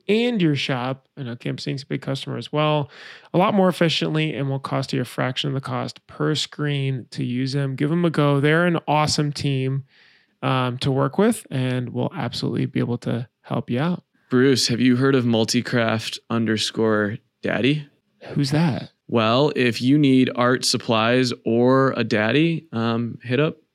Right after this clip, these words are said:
Speaker 2: Dave Eggers and the team at Multicraft. Multicraft actually just launched a, I believe, what was a new Shopify, I think a really nice e-commerce platform to be able to order,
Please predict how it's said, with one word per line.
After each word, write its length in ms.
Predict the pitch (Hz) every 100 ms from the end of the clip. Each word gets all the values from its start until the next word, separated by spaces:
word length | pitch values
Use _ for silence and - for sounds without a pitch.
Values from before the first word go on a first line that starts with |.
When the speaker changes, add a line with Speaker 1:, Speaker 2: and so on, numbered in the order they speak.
| _ _ _ -
Speaker 2:
Dave 200 | 127 139
Eggers 440 | 147 - 107 110
and 200 | - 113
the 60 | 107
team 420 | - 117 123 127
at 180 | 120 95
Multicraft. 720 | 101 113 127 117 - 95 98
Multicraft 460 | 135 190 165 143
actually 280 | 123 127 131
just 160 | 113 113
launched 580 | 110 113 117 117 110 -
a, 400 | 85 104 101 107 - _ _ -
I 60 |
believe, 420 | 113 120 135 254 131
what 140 | 120
was 160 | 117 113
a 80 |
new 340 | 110 110 117 127
Shopify, 1040 | 123 104 104 - 123 123 123 120 120 120
I 60 | 110
think 180 | 139
a 80 | 151
really 300 | 110 110 117
nice 240 | 110 110 -
e-commerce 560 | - - 101 98 98
platform 680 | - 104 - - 104 110 131 - - - -
to 120 | 120
be 220 | 110 95
able 340 | 92 104 123 123
to 220 | - - -
order, 640 | 101 131 107 101 131 135